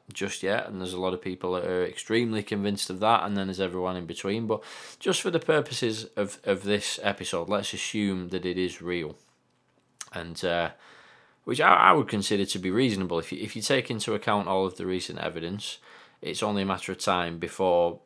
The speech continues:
even more bulletproof cases come to light with even more evidence, and, um, judging the way things are going recently, you would, you would, uh, think that, that that's quite likely to happen.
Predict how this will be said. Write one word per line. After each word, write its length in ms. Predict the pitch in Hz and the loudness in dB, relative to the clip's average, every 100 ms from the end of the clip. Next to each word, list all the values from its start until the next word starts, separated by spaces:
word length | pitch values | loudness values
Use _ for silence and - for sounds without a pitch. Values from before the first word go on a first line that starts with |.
| _ - | _ -6
even 320 | 95 92 90 | -4 -4 -2
more 460 | 95 95 92 85 - | 2 4 4 2 2
bulletproof 600 | 90 87 - 90 85 - | 0 0 -2 -6 -6 -4
cases 400 | 87 85 87 - | -4 -4 -6 -8
come 200 | 87 85 | -8 -8
to 140 | - | -6
light 540 | 80 80 87 90 - - | -4 -2 -2 -4 -8 -8
with 160 | 82 | -4
even 320 | 85 87 82 80 | -4 -4 -6 -2
more 360 | 92 95 90 | 2 4 4
evidence, 560 | 82 80 78 85 87 - | 2 -2 -8 -8 -8 -8
and, 160 | 82 - - - - - | -8 -10 -18 -20 -18 -6
um, 320 | 87 85 87 | -4 -2 -4
judging 400 | 82 104 95 92 | -4 -4 -4 -4
the 80 | 87 | 0
way 160 | 90 90 | 0 0
things 320 | - 90 87 | -2 -8 -6
are 60 | |
going 280 | 90 90 82 | -2 0 0
recently, 580 | 82 90 - 65 78 82 - _ _ _ _ _ _ _ - - | -2 -4 -6 -8 -8 -10 -12 _ _ _ _ _ _ _ -16 -10
you 140 | 95 90 | -4 -2
would, 200 | 87 - - | -4 -8 -14
you 140 | - | -6
would, 220 | 90 90 - | -4 -4 -2
uh, 160 | 87 | 0
think 280 | 87 110 95 | -2 -6 -8
that, 140 | 62 69 | -8 -2
that 220 | 95 - | -2 -2
that's 180 | 95 - | -6 -4
quite 300 | - 92 76 | 0 0 2
likely 400 | 92 92 - 87 | 2 2 -4 -8
to 140 | - | -8
happen. 460 | - 117 - 85 | 0 0 0 -8